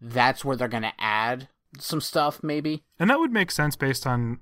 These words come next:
Speaker 2: you know, if they changed anything, that would be most likely what would make sense, because they have just said it's a faithful remake for the most part, you know what I mean? So, like,
Speaker 1: Exactly.
Speaker 2: i-, i-, if there, if, if, if they were, if there were things different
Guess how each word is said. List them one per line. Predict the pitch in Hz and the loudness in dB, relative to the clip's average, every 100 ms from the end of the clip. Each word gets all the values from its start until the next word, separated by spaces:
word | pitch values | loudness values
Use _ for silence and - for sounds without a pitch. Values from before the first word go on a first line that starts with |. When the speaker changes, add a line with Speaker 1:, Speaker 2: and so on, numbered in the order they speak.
| - | -2
Speaker 2:
you | 170 | 2
know, | 170 | 4
if | 185 180 | 4 4
they | 170 | 2
changed | 147 139 123 123 | 2 0 0 0
anything, | 110 104 107 104 | -2 -2 -4 2
that | 123 147 | 2 2
would | 131 120 | 0 0
be | 120 113 | 0 0
most | 120 117 113 123 | 0 0 0 0
likely | 110 113 | -2 -2
what | 110 104 | -4 -4
would | 101 | -4
make | 98 | -4
sense, | - 101 98 | -4 -6 -4
because | 120 139 135 | -2 0 2
they | 147 | 4
have | 139 135 | 4 2
just | 110 104 | 0 -4
said | - 107 | -2 -2
it's | 101 104 | -2 -6
a | |
faithful | - 101 - 101 | -8 -10 -10 -10
remake | 104 104 98 - - | -6 -6 -6 -10 -10
for | - | -2
the | 120 | 0
most | 101 101 - | 0 -4 -6
part, | 101 101 | -8 -8
you | 117 | -6
know | 117 | -4
what | 110 | -2
I | |
mean? | 107 107 107 | -2 -4 -4
So, | 120 | -2
like, | 110 104 - | 0 -2 -2
Speaker 1:
Exactly. | 208 - 208 - 123 - | -2 0 0 -2 -10 -4
Speaker 2:
i-, | |
i-, | 170 175 - | -2 -2 0
if | 156 | 0
there, | - 151 - | 4 2 2
if, | 151 127 - - | -2 -2 -10 -4
if, | 143 - - - | -4 -4 -10 -2
if | 127 | 0
they | 131 151 | 2 4
were, | 147 135 123 120 _ _ _ _ _ | 4 4 0 -6 _ _ _ _ _
if | 135 | -4
there | 123 170 | 2 2
were | 165 | 4
things | 170 151 113 | 2 0 -2
different | 98 131 - 131 120 | 0 0 2 0 0